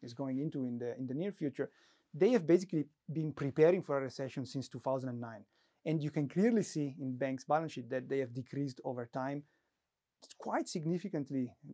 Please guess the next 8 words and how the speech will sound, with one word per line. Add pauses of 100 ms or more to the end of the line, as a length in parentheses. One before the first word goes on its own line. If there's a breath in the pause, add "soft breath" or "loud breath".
(120)
to
a (240)
very
visible
extent, (240)
non-performing
loan
exposure,